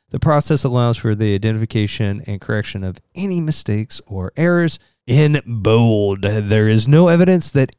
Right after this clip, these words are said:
any voting system deleted or lost votes, changed votes, or was in any way compromised."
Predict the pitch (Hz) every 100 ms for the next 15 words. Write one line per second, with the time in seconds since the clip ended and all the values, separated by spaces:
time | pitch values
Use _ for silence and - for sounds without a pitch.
0 | - 262 285 254 147 113 107 107 110 117
1 | 113 110 104 127 - 127 117 117 120 _
2 | _ _ 113 104 107 98 92 98 95 101
3 | 101 - - 101 - - 226 233 185 185
4 | 180 - - 143 156 147 135 123 117 127
5 | 127 - 117 123 127 90 90 101 - 220
6 | 208 196 170 69 - -